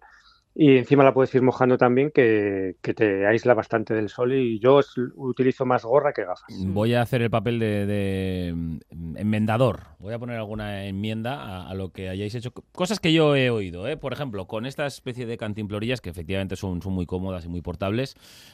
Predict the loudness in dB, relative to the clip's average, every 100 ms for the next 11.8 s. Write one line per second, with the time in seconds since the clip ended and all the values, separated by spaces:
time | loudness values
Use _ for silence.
0 | -6 -2 0 0 -2 -4 -6 -8 _ _
1 | _ _ _ _ _ _ _ _ _ -12
2 | -8 -4 4 6 8 6 6 4 2 2
3 | 2 2 0 0 2 4 6 6 6 4
4 | 0 -2 -10 -6 -4 -2 -2 -2 -2 -2
5 | 0 0 0 -4 -4 -2 -2 -2 -4 -2
6 | 0 -2 -4 -4 -2 2 0 -2 -6 -6
7 | -6 -6 -4 -4 -4 -8 -6 -4 -4 -10
8 | -4 0 0 -2 -10 _ _ -20 _ _
9 | _ 6 8 8 6 6 6 6 4 2
10 | 4 2 4 4 4 2 2 0 0 -2
11 | -2 -2 -2 -2 -4 -2 -2